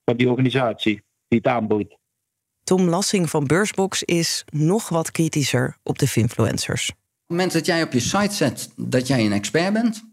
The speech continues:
Speaker 3: dan kan je geen slachtoffer zijn. Want jij bent niet expert. Jij hebt gezegd, "Ik heb er verstand van."
Speaker 2: Tom maakt al meer dan twintig jaar een dagelijkse nieuwsbrief over beleggers en is zelf ook finfluencer.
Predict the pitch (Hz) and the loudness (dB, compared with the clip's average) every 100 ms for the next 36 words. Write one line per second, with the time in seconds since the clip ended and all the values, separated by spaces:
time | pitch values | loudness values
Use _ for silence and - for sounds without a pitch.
0 | _ _ _ _ - - - 120 151 120 | _ _ _ _ -20 -18 -4 0 2 0
1 | - 170 - 202 - - - - 139 139 | 0 0 0 -4 -4 -8 -6 -6 -6 -8
2 | - _ _ _ _ 151 127 90 113 156 | -14 _ _ _ _ 0 2 2 2 0
3 | - - 107 - _ _ - 156 - 143 | 0 -2 -2 -8 _ _ 0 0 0 0
4 | 170 - 139 139 139 131 127 - 147 135 | 0 0 -2 -2 -2 -4 -4 2 2 2
5 | 147 165 214 _ _ _ - 214 214 196 | 0 -2 -6 _ _ _ 2 4 4 2
6 | - 160 160 165 151 143 196 220 208 156 | 0 2 2 2 0 0 2 2 0 -2
7 | 151 151 151 147 170 170 160 - 143 135 | -2 0 0 0 0 0 -2 2 2 2
8 | - 135 - 143 127 131 135 131 - 135 | 0 -2 -2 -4 0 0 0 0 -2 -2
9 | - - 156 151 156 - - 170 156 - | -2 -2 0 2 0 0 0 0 0 -2
10 | 139 - - 147 - 104 - - 139 | -2 -2 0 2 2 0 0 -4 -6